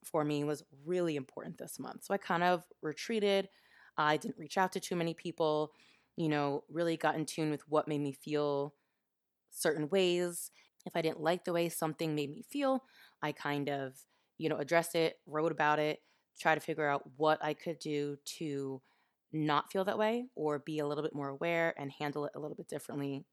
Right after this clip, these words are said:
et cetera, et cetera. So I think I did a really great job. I did, <laughs> you know, like, post something on social media, like, "Thank you so much for understanding why I'm being a shut-in and,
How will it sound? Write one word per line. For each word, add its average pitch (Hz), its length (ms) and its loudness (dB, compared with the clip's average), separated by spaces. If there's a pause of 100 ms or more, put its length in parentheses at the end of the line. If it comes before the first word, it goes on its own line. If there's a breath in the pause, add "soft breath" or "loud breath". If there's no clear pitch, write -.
et - 40 -18
cetera, - 220 -8
et - 120 -18
cetera. - 380 -6 (680 soft breath)
So 156 520 6
I 156 200 6
think - 220 -4
I 226 80 2
did 208 160 -2
a 196 60 0
really 143 400 -6
great 160 280 -2
job. 143 340 0 (180)
I 151 340 4
did, 156 400 4 (100)
<laughs> - 180 -12
you 160 100 -6
know, 160 120 -6
like, 151 220 -8
post 151 220 -4
something 165 180 -2
on 160 100 0
social 156 320 -2
media, 147 360 -4
like, 151 240 -10
"Thank 202 200 -4
you 226 60 -6
so 214 140 -4
much 202 240 -2
for 185 140 -4
understanding 160 480 -2
why 151 120 -2
I'm 156 200 0 (400 loud breath)
being 156 260 0
a 156 100 -2
shut-in 151 720 0 (480 soft breath)
and, 143 580 2